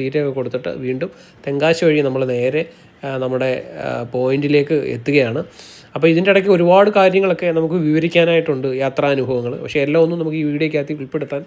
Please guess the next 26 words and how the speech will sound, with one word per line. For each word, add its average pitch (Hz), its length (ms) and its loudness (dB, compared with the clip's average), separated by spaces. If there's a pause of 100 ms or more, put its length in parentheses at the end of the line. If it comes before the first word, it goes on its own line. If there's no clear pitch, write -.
(420)
സാധിക്കുന്നില്ല. 139 600 0 (600)
അപ്പോൾ 147 160 -2
ആട് 151 380 2
വണ്ടിയിൽ 190 460 4
എങ്ങനെ 156 300 2
യാത്ര 151 340 2
ചെയ്ത് 151 240 0
വരാം, 135 300 -2
എങ്ങനെ 151 300 -2
ഒരു 156 160 2
ചുരുങ്ങിയ 170 460 2
രീതിയിലുള്ളൊരു 165 500 2
വീഡിയോ 143 460 -2
നിങ്ങളിലേക്ക് 135 720 -8
നമ്മൾ 123 320 -8
എത്തിച്ചതാണ്. 131 600 -4 (720)
അപ്പോൾ 139 200 0
ഒരുപാട് 175 360 6
ബുദ്ധിമുട്ടിയാണ് 170 760 2
വളർത്താടുകളെ 151 920 0
നമ്മുടെ 127 240 -8
നാട്ടിലേക്ക് 127 580 -6
കൊണ്ടുവരുന്നത്. 120 800 -6 (120)
ആ, 120 260 -6
വാക്സിനേഷനും 123 680 -6
എടുത്ത് 113 300 -4